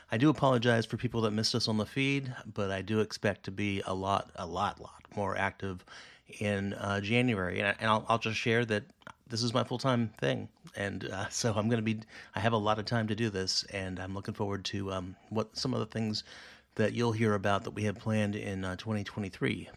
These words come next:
that we can't talk about. <laughs> So, but, um, but as, as far as Criterion, uh, yeah, I'm, I'm with Josh. I, I love how you said, uh, use the word beautifully, um, to describe the, the, the year. I, I think it really was,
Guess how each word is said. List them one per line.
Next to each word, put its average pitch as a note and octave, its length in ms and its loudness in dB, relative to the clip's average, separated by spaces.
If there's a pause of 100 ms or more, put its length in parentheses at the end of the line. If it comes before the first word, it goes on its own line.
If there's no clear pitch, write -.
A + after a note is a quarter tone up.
that - 100 -6
we F2+ 100 -8
can't D3 240 -2
talk D3+ 220 0
about. - 220 -10
<laughs> - 80 -16
So, - 400 -4 (540)
but, A2 240 6
um, A2 260 6 (360)
but C#3 100 4
as, C3+ 240 2
as C#3 100 -2
far F#3+ 140 2
as G#3+ 80 4
Criterion, F#3 640 2
uh, A#2+ 300 2 (220)
yeah, C3+ 200 2
I'm, D3 200 4
I'm E3 80 6
with C#3 120 4
Josh. B2+ 500 6 (160)
I, A#2 180 -2
I A2+ 40 2
love B2+ 340 4
how C3+ 80 6
you A#2 200 4
said, A2 280 2 (180)
uh, G2 260 -2
use G#2+ 200 -2
the G#2+ 80 -2
word G2+ 220 -2
beautifully, D3+ 540 -2 (460)
um, G2+ 240 -4 (500)
to B2 100 -2
describe A#2+ 440 2
the, A#2+ 260 -2
the, B2 100 -2
the B2 160 0
year. A#2+ 320 2
I, G#2 220 -2
I G#2+ 60 -2
think A#2+ 200 -4
it G#2 80 0
really A2 180 2
was, G2+ 420 0